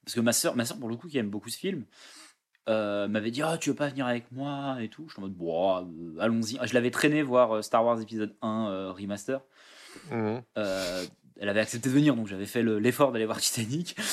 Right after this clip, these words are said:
Speaker 1: Et
Speaker 2: Ouais,
Speaker 1: pour
Speaker 2: c'est
Speaker 1: le
Speaker 2: beau,
Speaker 1: coup,
Speaker 2: la fraternité.
Speaker 1: je me, je me, bah oui, voilà,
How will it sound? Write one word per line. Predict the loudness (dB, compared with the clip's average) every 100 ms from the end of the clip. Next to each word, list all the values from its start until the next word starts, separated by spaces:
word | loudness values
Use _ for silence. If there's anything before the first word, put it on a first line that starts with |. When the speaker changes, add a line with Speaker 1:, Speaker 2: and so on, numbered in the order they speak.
| -2
Speaker 1:
Et | -2
Speaker 2:
Ouais, | 0
Speaker 1:
pour | 4 8
Speaker 2:
c'est |
Speaker 1:
le | 8
Speaker 2:
beau, | 6
Speaker 1:
coup, | 6
Speaker 2:
la | 6
fraternité. | 4 2 0 0 0 2 4
Speaker 1:
je |
me, | 2 -2 -6
je | -4
me, | -2
bah | 6 6
oui, | 6
voilà, | 4